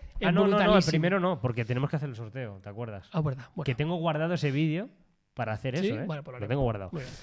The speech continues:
Speaker 1: Eh, para los que no lo sepáis, eh, lanzamos una pregunta hace mucho tiempo sobre qué ciudad os gustaría que fuese la primera que visitáramos después de la pandemia y nos escribisteis muchísimas personas diciendo muchas ciudades y tengo ese vídeo grabado con todas las respuestas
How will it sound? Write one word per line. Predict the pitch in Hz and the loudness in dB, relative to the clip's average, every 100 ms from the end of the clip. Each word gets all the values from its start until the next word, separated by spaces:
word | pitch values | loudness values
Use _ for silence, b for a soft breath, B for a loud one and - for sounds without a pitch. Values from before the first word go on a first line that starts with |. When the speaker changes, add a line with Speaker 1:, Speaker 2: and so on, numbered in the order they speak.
| B - | B 0
Speaker 1:
Eh, | 151 143 131 127 123 123 131 123 104 | 2 4 4 4 2 0 -2 -4 -2
para | 120 117 | 0 2
los | 117 120 | 4 2
que | - | 2
no | 123 | 4
lo | 139 | 6
sepáis, | 139 143 175 - - | 6 4 4 2 0
eh, | 123 113 110 110 110 | 2 2 2 0 0
lanzamos | 110 110 131 135 | -2 -2 2 4
una | 139 | 4
pregunta | 135 143 139 | 4 4 4
hace | |
mucho | 143 139 139 | 4 6 6
tiempo | 151 156 123 B B | 8 6 4 B B
sobre | - 135 120 | 0 0 2
qué | - | 0
ciudad | 135 147 151 143 | 0 4 4 4
os | 131 | 4
gustaría | 117 - 127 143 | 2 0 0 0
que | 139 | 0
fuese | - 143 | 2 2
la | 139 | 2
primera | 139 139 131 | 2 2 2
que | 113 | 0
visitáramos | 117 117 135 123 110 - b | -2 0 2 2 -2 -6 b
después | 123 113 131 | -6 0 2
de | 131 | 2
la | 143 | 4
pandemia | 139 131 156 160 175 190 B B | 2 4 4 4 2 0 B B
y | 131 127 120 | 2 4 4
nos | 110 | 2
escribisteis | 117 123 120 147 | -2 -2 0 2
muchísimas | 131 123 - 151 160 151 | 2 2 4 4 4 2
personas | - 127 147 180 b b - | 0 2 2 2 b b -2
diciendo | 123 127 139 | 0 2 2
muchas | 135 135 | 2 2
ciudades | 135 135 156 - | 2 2 0 -4
y | - | -6
tengo | 117 143 | -2 4
ese | 147 139 | 6 8
vídeo | 156 127 104 | 6 6 2
grabado | 110 110 151 151 254 - b b b | 2 6 6 6 4 -4 b b b
con | - 104 101 | -10 -10 -2
todas | 147 160 156 | 2 4 4
las | 147 131 - | 2 -4 -6
respuestas | 135 - 156 156 202 - | -6 -4 -2 0 0 -4